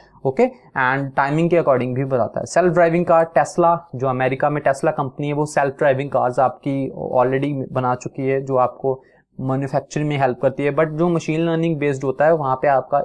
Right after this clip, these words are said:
इतना एफिशिएंटली सेल्फ ड्राइविंग कार काम नहीं करती। प्रोडक्ट रिकमेंडेशंस, जो आपको Amazon पे जो प्रोडक्ट रिकमेंडेशंस आती है ना, सबसे पहले मैं बात कर रहा हूँ आर्टिफिशियल इंटेलिजेंस की।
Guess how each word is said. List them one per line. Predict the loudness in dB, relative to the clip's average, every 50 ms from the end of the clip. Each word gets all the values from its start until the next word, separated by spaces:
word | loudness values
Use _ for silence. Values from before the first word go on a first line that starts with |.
| -2 -6
इतना | -4 -2 0 0 0
एफिशिएंटली | 0 -2 -4 -2 -2 -4 -2 -2 -2 -2 -2
सेल्फ | 0 0 -2 -2
ड्राइविंग | 0 0 -2 -2 -2 -2 -2
कार | 0 0 0
काम | 0 -2 -6 _ -4 -4 -2 -2
नहीं | -4 -8 -8
करती। | -8 -8 -10 -10 -12 -16 -16 _ -4
प्रोडक्ट | -2 0 2 0 0 2 0 2 2 2 -2 -4 -2
रिकमेंडेशंस, | -2 -2 0 0 0 0 0 0 -2 -2 -2 -4 -4 -4 -6 -12 _ _ _ _ _ -2
जो | 2 2
आपको | 2 2 2 0 -2 0
Amazon | 0 0 -2 0 0 0 -2 0 0
पे | 0 0 0 -2
जो | -2 -4 -4
प्रोडक्ट | -4 0 0 2 2 2 0 -2 -8 -4 0
रिकमेंडेशंस | 0 0 2 0 0 0 0 0 -2 -2 -4 -4 -2 0
आती | 0 0 0 -4
है | -6
ना, | -8
सबसे | -8 -10 -12 -4 -4 -2
पहले | 0 0 0 0 -2
मैं | -2 0 0
बात | 0 0 0 0
कर | -2 -2
रहा | -2 -2
हूँ | -4 -2
आर्टिफिशियल | -2 -2 -2 -2 -4 -6 -6 -8 -6 -6 -4 -4
इंटेलिजेंस | -6 -6 -6 -8 -8 -8 -10 -14 -16 -16
की। | _ -18 -20 -20